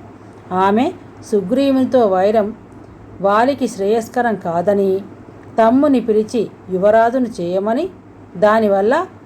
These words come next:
ఆయనకు మేలు కలుగుతుందని చెప్తుంది.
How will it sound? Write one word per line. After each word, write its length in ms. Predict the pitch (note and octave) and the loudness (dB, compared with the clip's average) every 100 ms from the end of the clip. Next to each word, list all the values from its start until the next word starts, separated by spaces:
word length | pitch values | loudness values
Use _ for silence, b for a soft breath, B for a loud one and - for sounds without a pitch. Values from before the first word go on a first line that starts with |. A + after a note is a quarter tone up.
| - | -6
ఆయనకు 420 | G3 A3 A#3 A#3+ | 0 2 2 0
మేలు 340 | G#3+ F#3 G#3 B3+ | -4 -2 0 0
కలుగుతుందని 800 | B3+ A3+ A3+ A3 G#3+ A3 G#3+ A#3 - - - - - | 0 0 -2 -2 0 0 0 -4 -12 -20 -20 -20 -10
చెప్తుంది. 520 | F#3+ - F#3+ F3+ E3 | -10 -8 -6 -6 -6